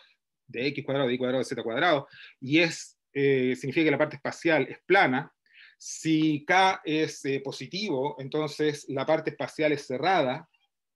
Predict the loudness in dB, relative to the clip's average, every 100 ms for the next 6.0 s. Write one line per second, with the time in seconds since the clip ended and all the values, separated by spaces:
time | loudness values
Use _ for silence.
0 | _ _ -6 -4 2 4 4 0 -2 0
1 | 0 0 -2 -8 -4 0 0 0 -2 -6
2 | -4 0 2 2 -2 -4 -4 0 0 0
3 | -4 -4 -2 -2 -2 -4 -4 -4 -4 -6
4 | -8 -6 -6 -10 -16 -18 -10 -8 -4 -6
5 | -4 -4 -4 -4 -4 -2 -2 -2 -4 -8